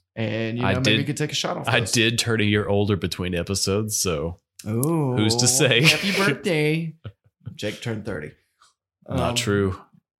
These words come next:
Speaker 2: Still,
Speaker 1: so true.
Speaker 2: I'm still, I'm the ripe old young age of twenty-eight.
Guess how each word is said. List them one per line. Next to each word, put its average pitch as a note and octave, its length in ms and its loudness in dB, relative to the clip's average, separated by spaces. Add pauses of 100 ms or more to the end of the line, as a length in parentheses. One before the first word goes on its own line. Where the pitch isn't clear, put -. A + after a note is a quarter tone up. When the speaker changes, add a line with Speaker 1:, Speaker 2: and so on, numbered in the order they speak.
(380)
Speaker 2:
Still, G#2 420 2
Speaker 1:
so - 260 0 (120)
true. - 140 -6
Speaker 2:
I'm G#2 80 0
still, A2 640 6
I'm G2 240 0
the F#2+ 80 2
ripe G2+ 380 0
old G2+ 320 0
young A2+ 380 2
age G2+ 340 2
of E2+ 120 -6
twenty-eight. F2+ 680 -2